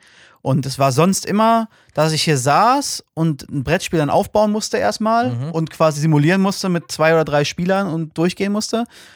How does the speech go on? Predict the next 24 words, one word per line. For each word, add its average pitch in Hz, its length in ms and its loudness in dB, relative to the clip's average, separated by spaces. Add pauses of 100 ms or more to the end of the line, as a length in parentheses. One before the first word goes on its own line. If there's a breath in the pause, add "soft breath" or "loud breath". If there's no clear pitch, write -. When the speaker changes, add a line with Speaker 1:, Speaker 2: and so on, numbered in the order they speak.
(160 loud breath)
Speaker 1:
Und 123 100 -4
mittlerweile 165 420 2
gibt's - 200 -8
halt 147 120 0
einfach, 147 280 -4 (160)
äh, - 80 -8 (100)
Leute, 147 260 0
die 143 80 0
sich 131 120 -4
da 139 160 -2
wirklich - 340 -6 (180)
echt 180 220 0
Gedanken 160 300 -2
drüber 131 140 -2
machen, 131 200 -2
die, 127 140 -2
ne, 131 260 0
die 127 180 -4
auch 131 200 -2
wirklich 143 160 -8
gute 160 180 -6
Kamerafahrten 165 800 -2
oder, 135 220 -4 (120)
äh, 85 260 -6